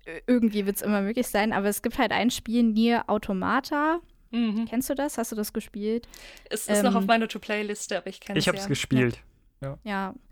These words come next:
Speaker 1: also soweit
Speaker 3: Genau.
Speaker 1: ich weiß, ähm, wird halt dein Spielstand gelöscht und das kommt halt schon da sehr nah dran.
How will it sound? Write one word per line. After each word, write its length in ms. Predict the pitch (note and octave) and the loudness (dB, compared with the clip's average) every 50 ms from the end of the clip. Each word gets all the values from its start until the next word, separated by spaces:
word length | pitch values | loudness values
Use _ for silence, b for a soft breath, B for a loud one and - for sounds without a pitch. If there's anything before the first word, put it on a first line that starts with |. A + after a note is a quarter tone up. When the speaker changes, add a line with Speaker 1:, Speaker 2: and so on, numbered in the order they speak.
| B B B B | B B B B
Speaker 1:
also 220 | - G#3+ G#3 A3 | -2 -2 0 0
soweit 400 | G#3 A#3 G#3+ G#3 G3+ G3 A#3 A3+ | 0 0 2 4 4 2 2 2
Speaker 3:
Genau. 60 | B3 B3 | 0 -2
Speaker 1:
ich 140 | - - | -2 0
weiß, 500 | G#3+ F#3+ F#3 G#3 A3 A#3+ B3 - - - - | 0 0 2 2 0 0 -2 -4 -4 -4 -2
ähm, 420 | G3+ G3+ G3+ G3+ G3+ G3+ G3+ G3+ B B B B B - | 0 0 2 2 0 0 0 -2 B B B B B -2
wird 160 | G#3+ G#3+ - | 0 0 2
halt 140 | A#3+ G#3+ - | 2 0 2
dein 120 | G3+ F#3+ F#3+ | 0 -2 -2
Spielstand 640 | - - G3 G3 G#3 - - - C#3+ D3 - - | -2 -2 -2 0 0 0 -2 -4 -6 -6 -6 -8
gelöscht 440 | - D#3+ - E3+ - - - - - | -10 -8 -8 -8 -8 -8 -10 -10 -10
und 140 | - F3+ F3 | -8 -8 -8
das 140 | F#3 - - | -10 -8 -6
kommt 240 | - F#3+ G3+ - - | -6 -6 -4 -4 -6
halt 160 | F3 F3 - | -6 -8 -8
schon 280 | - - F#3+ F#3 F3+ | -10 -10 -10 -10 -8
da 240 | - F#3+ F#3+ F3+ F#3 | -6 -4 -4 -4 -4
sehr 240 | F#3 - F3+ F3 F3 | -6 -6 -6 -6 -4
nah 240 | F3+ F3+ F3 F3+ E3+ | -4 -6 -6 -6 -6
dran. 440 | - E3+ E3 F#3+ B3+ D4 E4 F#4 | -4 -2 0 2 2 2 2 0